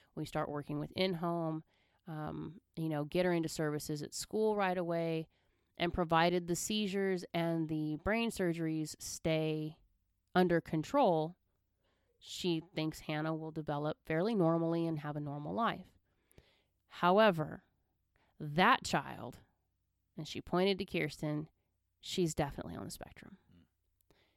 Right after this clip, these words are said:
Speaker 1: And I would go as far to say as she's on the severe end. And I just cracked in half because Kirsten, the whole time we were there, was sitting on the chair, on the table next to me.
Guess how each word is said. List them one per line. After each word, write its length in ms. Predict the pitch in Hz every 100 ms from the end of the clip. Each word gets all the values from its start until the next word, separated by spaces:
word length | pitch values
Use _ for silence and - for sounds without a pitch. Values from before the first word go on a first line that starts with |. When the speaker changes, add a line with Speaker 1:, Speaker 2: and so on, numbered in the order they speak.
| _ _ _ _ _ _ _ _
Speaker 1:
And 120 | 160 156
I 140 | 160
would 260 | 160 160 -
go 200 | 151 147
as 100 | -
far 220 | 147 143
to 80 | -
say 260 | 139 139
as 80 | 139
she's 380 | - - 143 139
on 140 | 135
the 80 | 135
severe 420 | - 147 147 131 -
end. 340 | - - - - _ -
And 400 | 151 147 147 -
I 760 | 151 147 151 156 151 151 147 143
just 560 | 139 - 143 139 - - _ _ _ -
cracked 340 | - 147 -
in 80 | 147
half 500 | 143 139 175 - - _ -
because 540 | 156 160 147 143 - - - - _ _ _ -
Kirsten, 320 | 262 - 247
the 100 | 185
whole 180 | 196 196
time 280 | 190 180
we 100 | 175
were 120 | 160 156
there, 220 | 160 156
was 160 | 151
sitting 300 | - 170 175
on 120 | 190 202
the 60 |
chair, 260 | - 170 160
on 140 | 160 160
the 60 |
table 320 | 156 180 180
next 240 | 170 151 -
to 80 | 151
me. 220 | 147